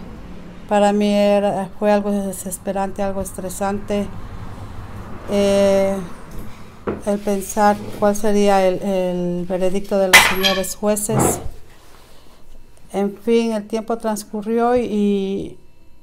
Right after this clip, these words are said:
llegó el momento que dieron los jueces el veredicto. En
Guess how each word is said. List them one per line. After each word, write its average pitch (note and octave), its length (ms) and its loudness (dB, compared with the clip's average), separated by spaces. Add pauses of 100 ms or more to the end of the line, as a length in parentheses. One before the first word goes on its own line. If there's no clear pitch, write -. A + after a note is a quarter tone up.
(200)
llegó G#3 280 2
el A3 80 4
momento G#3 460 0
que G3 120 -4
dieron G3 360 0
los F3+ 220 -4
jueces G3+ 360 -6
el F#3+ 100 -4
veredicto. G3+ 760 -2
En F#3+ 400 -4